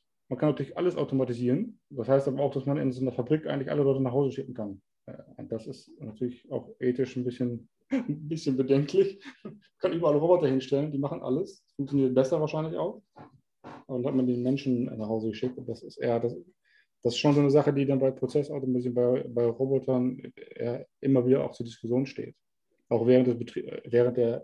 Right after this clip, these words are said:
der Aufgaben, die man dann macht, denkt man, „Ja, ich kann hier noch drei Sachen dabei machen, dann kann der Mann echt, echt nach Hause gehen.“ Und dann hat man aber diesen, diesen Mann auf, oder die Frau auf dem Gewissen. Ich habe dich nach Hause geschickt, weil mein Programm gut funktioniert.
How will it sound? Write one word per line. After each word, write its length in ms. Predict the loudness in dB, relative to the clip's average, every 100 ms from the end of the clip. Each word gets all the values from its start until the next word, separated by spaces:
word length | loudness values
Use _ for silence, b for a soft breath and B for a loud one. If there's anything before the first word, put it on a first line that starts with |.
| -10
der 140 | -6
Aufgaben, 340 | -2 -2 -2 0
die 80 | 0
man 120 | -2
dann 120 | -4
macht, 160 | -6 -6
denkt 120 | -6
man, 60 |
„Ja, 180 | -6 -6 -14 _ b b b _ _ _ _
ich 80 | _
kann 120 | -2
hier 80 | 0
noch 140 | -4
drei 200 | 0 2
Sachen 220 | 2 0
dabei 220 | 0 2 2
machen, 320 | 2 0 -2
dann 140 | -4
kann 140 | -2 -2
der 100 | 0
Mann 180 | -4
echt, 260 | -6 -10 -6
echt 180 | -4 -2
nach 80 | 0
Hause 260 | 0 0 -2
gehen.“ 240 | -6 -8
Und 220 | -12 -12
dann 320 | -10 -10 -14 _ _ _ _ _ _
hat 100 | -4
man 100 | 0
aber 140 | 4 4
diesen, 240 | 4 4
diesen 180 | 6 6
Mann 140 | 6
auf, 220 | 4 -2
oder 140 | 0 0
die 80 | 2
Frau 260 | 2 4
auf 80 | 4
dem 100 | 0
Gewissen. 480 | 4 4 4 -2 -4 _ _
Ich 80 | 0
habe 100 | 4
dich 140 | 4
nach 100 | 4
Hause 220 | 2 0 -2
geschickt, 260 | -8 -4
weil 100 | 0
mein 140 | 0 0
Programm 300 | 2 2 2
gut 160 | -2
funktioniert. 500 | -2 -2 0 0 -2